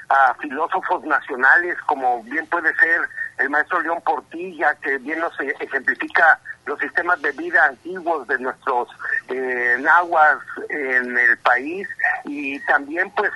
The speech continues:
poesía como la de Nezahualcóyotl, que también nos ilustra con el respeto hacia la naturaleza y nuestros semejantes. Creo que hay también, eh, mucho escrito al respecto en nuestro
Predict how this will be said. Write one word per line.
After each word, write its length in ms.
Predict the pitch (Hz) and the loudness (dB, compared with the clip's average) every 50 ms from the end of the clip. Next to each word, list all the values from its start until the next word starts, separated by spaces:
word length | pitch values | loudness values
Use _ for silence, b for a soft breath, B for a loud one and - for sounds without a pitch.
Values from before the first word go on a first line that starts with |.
| - - | -6 -6
poesía 640 | 170 151 143 135 131 - 156 170 196 214 214 208 - | -2 -2 -2 -2 -2 -6 -8 -6 0 0 0 2 0
como 300 | - 165 160 143 143 139 | -2 -4 -2 0 2 2
la 180 | 135 139 139 | 4 4 2
de 520 | 123 127 131 131 127 123 117 117 107 98 - b b b b _ - | 0 0 -4 -2 -2 -2 -2 -2 -4 -6 -8 b b b b _ -12
Nezahualcóyotl, 1200 | 135 160 - - - 147 127 127 131 127 - - 170 185 214 220 190 185 160 - - 156 147 135 123 - | -8 -8 -4 0 0 0 2 0 -2 -2 -2 -4 -2 -2 -2 -2 -4 -6 -6 -6 -6 -8 -8 -6 -4 -4
que 100 | 143 139 | -4 -2
también 300 | - 156 135 131 170 180 | -2 -2 -2 -2 -4 -6
nos 160 | 214 208 - | -6 -6 -6
ilustra 400 | 330 285 294 175 - - - 202 | -8 -8 -8 -8 -4 0 0 0
con 320 | - - 160 151 139 127 - B B B B B - | 2 2 -2 -2 -2 -2 -4 B B B B B -4
el 220 | 127 135 135 135 131 | -4 -2 0 0 0
respeto 360 | 139 139 - - - - 214 | 0 -2 -2 -6 -6 -4 -2
hacia 140 | 196 - 143 | 0 2 4
la 120 | 156 151 | 4 4
naturaleza 800 | - - - 131 131 131 135 147 170 180 - - 202 185 180 180 175 - | 4 2 0 2 2 2 4 2 0 -2 2 2 4 6 6 4 2 -2
y 120 | - 143 135 | -6 -10 -6
nuestros 300 | 131 127 - - 143 - | -6 -6 -4 -4 -4 -2
semejantes. 640 | - 135 127 120 - 160 165 180 196 - - - - - - | -2 -2 -2 -2 4 4 4 4 4 2 -2 -2 -2 -2 -2
Creo 120 | 175 180 | -4 -2
que 300 | - - 202 190 165 - - B B 202 B B B | -2 -2 -2 -2 -4 -6 -8 B B -2 B B B
hay 140 | - - 190 | -2 -2 0
también, 560 | - 220 196 160 175 185 190 202 202 202 185 B B B B - - | -2 -4 -4 -4 -6 -6 -4 -4 -4 -6 -8 B B B B -12 -8
eh, 200 | 139 143 139 143 143 | -6 -4 -4 -4 -6
mucho 460 | 233 - 156 180 190 214 220 - 196 170 | -8 -10 -10 -8 -8 -10 -8 -6 -6 -6
escrito 400 | 156 - - 185 185 - 196 175 | -4 -4 -6 -6 -4 -4 -4 -2
al 60 | 160 | 0
respecto 720 | 147 135 - - 180 175 170 - - 180 160 151 151 160 160 | 0 -2 -2 -2 -4 -6 -4 -4 -4 0 2 2 2 2 0
en 220 | 147 143 135 131 | -2 -4 -2 -2
nuestro 580 | 135 143 - - - 135 127 131 127 127 123 | -4 -4 -4 -4 -4 -2 0 0 0 -2 -4